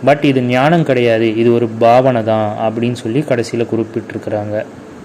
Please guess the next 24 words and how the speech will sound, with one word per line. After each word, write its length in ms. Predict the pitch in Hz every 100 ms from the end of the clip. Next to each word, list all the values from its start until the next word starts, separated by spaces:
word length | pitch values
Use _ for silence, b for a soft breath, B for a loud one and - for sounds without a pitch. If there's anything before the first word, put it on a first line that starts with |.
| - - - - - -
இப்ப 220 | - 135
கண்டம் 420 | 139 143 165 170
இருபத்தி 380 | 151 165 170 160
ரெண்டுல 380 | 151 160 170 160
வந்துட்டு 680 | 147 147 156 165 135 151
சாமவேதத்தை 960 | - 139 139 165 156 156 151 147 156 156
எப்படி 400 | 135 147 151 151
ஓத-, 600 | 131 131 135 131 123 120
எப்படி 340 | 127 160 156
வந்து 280 | 147 139 147
துவனியோட 880 | 147 131 135 143 139 143 147 135 127
நம்ம, 460 | 123 120 117 113 110 B B -
அஹ், 360 | 120 117 117 113
பாடணும், 500 | 127 127 139 131 131 160 -
அது, 580 | 131 135 143 139 131
அதுக்கு, 460 | 127 127 127 139 139
அது 220 | 123 131
பாடும்போது 680 | 123 135 147 156 143 151 180
அது 180 | 139 120
குறித்த 420 | 135 139 135 147
சிந்தனை 560 | 139 127 127 131 127 120
என்னென்ன 580 | 123 123 123 120 120 113 107
அப்படின்னு 260 | 113 123
சொல்லிட்டு 580 | 123 - 113 110 156 220